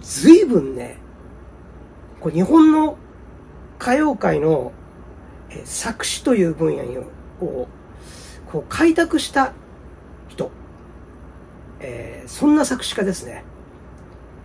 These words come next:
思い起こせば本当に、売野雅勇さんっていうともう皆さんね、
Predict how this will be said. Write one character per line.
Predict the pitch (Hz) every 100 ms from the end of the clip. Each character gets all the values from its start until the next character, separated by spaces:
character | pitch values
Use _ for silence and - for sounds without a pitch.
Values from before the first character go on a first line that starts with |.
| - - - - - - - - - - - - - - -
思 | 147 208 311
い | 311
起 | 269
こ | 302
せ | 262 208
ば | 190
本 | 175 226 247 - -
当 | 240
に、 | 226 226 226 - -
売 | - - 214 220 214
野 | 208
雅 | 185
勇 | 165 175 170
さ | 165
ん | 160
っ |
て | 170
い |
う | 165
と | 170
も | 160 160
う | 160
皆 | 175 277
さ | 139
ん | 127
ね、 | 175 156